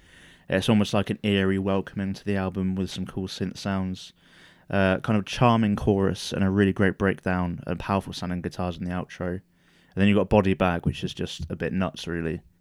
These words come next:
Like, pounding drums and aggressive vocals giving way to a hectic chorus.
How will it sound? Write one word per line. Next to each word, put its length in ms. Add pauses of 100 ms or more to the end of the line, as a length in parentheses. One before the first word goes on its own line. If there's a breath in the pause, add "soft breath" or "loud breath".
(120)
Like, 380 (580 soft breath)
pounding 360
drums 480
and 120
aggressive 420
vocals 480
giving 180
way 100
to 260
a 80
hectic 400
chorus. 640